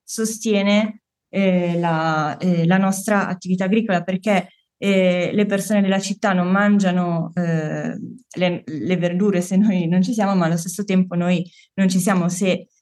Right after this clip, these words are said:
in città non c'è una rete di persone che ha scelto di, eh, tutte le settimane, eh, insomma, sostenerci e acquistare i nostri prodotti. E noi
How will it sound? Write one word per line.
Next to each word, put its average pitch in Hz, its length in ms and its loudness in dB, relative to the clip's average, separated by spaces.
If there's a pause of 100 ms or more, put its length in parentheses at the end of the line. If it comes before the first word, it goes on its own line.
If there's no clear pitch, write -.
(160)
in 208 120 4
città 208 340 -2
non 214 200 2
c'è 185 400 0
una 202 200 2
rete 214 280 2
di 196 120 2
persone 214 480 0
che 190 200 0
ha 190 80 0
scelto 208 580 0
di, 190 340 0 (360)
eh, 175 480 0
tutte 214 220 0
le 190 100 2
settimane, 202 1160 2
eh, 170 200 -4
insomma, 165 500 -2
sostenerci 202 840 0
e 185 80 2
acquistare 180 420 -2
i 185 40 4
nostri 180 280 0
prodotti. 196 420 -2
E 196 40 0
noi 233 440 2